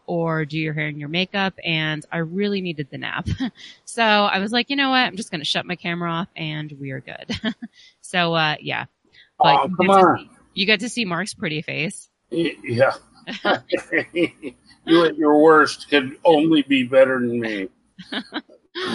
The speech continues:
Speaker 1: All right. So before we get into it, let's talk about Manticore Arms. Manticore Arms is in Illinois with you, and you are familiar with their products. I think, actually, I met you through Manticore Arms at the Manticore Arms Bullpup Shoot.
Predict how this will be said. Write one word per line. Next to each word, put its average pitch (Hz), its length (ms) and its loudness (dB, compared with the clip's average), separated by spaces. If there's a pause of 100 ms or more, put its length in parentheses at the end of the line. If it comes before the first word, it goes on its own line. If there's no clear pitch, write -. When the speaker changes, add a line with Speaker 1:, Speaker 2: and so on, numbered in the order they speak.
(480)
Speaker 1:
All 196 140 0
right. 180 240 2
So 247 120 -2
before 277 280 0
we 285 100 2
get 196 140 -2
into 175 340 -4
it, 180 120 -2
let's 180 180 -8
talk 233 180 -4
about 254 220 -4
Manticore 165 500 -4
Arms. 156 560 -4 (380)
Manticore 214 420 0
Arms 170 340 -2
is 151 200 -6
in 160 140 -6
Illinois 147 460 -4
with 139 200 -8
you, 151 520 -2 (120)
and 147 320 -6
you 175 160 -4
are 180 180 -4
familiar 156 380 -6
with 147 100 -6
their 147 140 -6
products. 156 380 -6
I 170 80 -4
think, 277 200 -2
actually, 190 480 -2
I 160 160 -4
met 170 320 -6
you 160 440 -2
through 180 320 -2
Manticore 143 480 -6
Arms 147 360 -6
at 139 440 -4
the 143 260 -4
Manticore 147 400 -8
Arms 143 180 -10
Bullpup - 420 -8
Shoot. - 340 -10